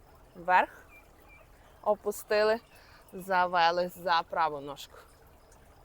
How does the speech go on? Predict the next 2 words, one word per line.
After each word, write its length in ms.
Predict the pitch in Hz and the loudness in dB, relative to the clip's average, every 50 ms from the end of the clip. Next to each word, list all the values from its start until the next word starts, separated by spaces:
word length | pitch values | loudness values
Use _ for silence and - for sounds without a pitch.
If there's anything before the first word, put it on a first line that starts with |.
| - - - - - - - - - - - - 160 | -20 -20 -20 -20 -20 -20 -20 -20 -20 -20 -20 -12 -8
Видих. 320 | 175 180 170 175 220 269 - - - - - - - - - - - - - - - - - - - - - - - - - - - - _ - - - - - | -6 -6 -6 -6 -8 -12 -12 -18 -20 -20 -20 -20 -20 -20 -20 -20 -20 -20 -20 -20 -20 -20 -20 -20 -20 -20 -20 -20 -20 -20 -20 -20 -20 -20 _ -20 -20 -20 -18 -14
І 260 | 233 220 220 214 214 | -10 -10 -8 -10 -10